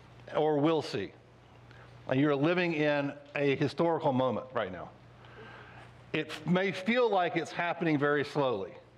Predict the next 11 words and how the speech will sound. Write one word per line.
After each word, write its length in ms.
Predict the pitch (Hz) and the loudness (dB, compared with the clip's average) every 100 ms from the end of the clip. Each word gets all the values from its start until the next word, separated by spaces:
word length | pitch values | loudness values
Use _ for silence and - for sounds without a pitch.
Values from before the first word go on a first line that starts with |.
| - - - - | -20 -20 -20 -8
because 320 | 139 165 147 131 | -2 0 0 0
you're 140 | 127 | 0
in 160 | 147 107 | 0 0
it. 120 | - | 0
It's 200 | 120 - | -2 0
like 280 | 139 131 - - - - - - - - | 0 0 -2 -10 -18 -20 -20 -20 -8 -2
a 60 | |
watched 380 | 120 135 131 - | 2 0 -2 -6
pot 280 | 147 131 117 | 0 0 2
never, 240 | 120 117 | 0 0
bo-, 160 | 104 | -2